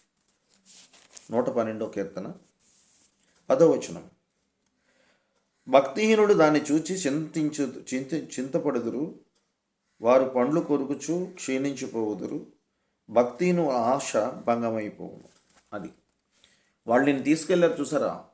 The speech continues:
ఈ లోకంలో ఒక ఆశ వచ్చేస్తుంది, భక్తిహీనత వచ్చేస్తుంది. ఆ ఆశ నువ్వు క్షీణించిపోతావు ఒకరోజు,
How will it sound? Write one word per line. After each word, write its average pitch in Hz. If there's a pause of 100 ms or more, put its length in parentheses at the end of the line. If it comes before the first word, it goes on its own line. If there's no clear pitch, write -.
(100)
ఈ 117
లోకంలో 147
ఒక 123
ఆశ 147
వచ్చేస్తుంది, 117
భక్తిహీనత 123
వచ్చేస్తుంది. - (440)
ఆ 98
ఆశ 135
నువ్వు 123
క్షీణించిపోతావు 151
ఒకరోజు, -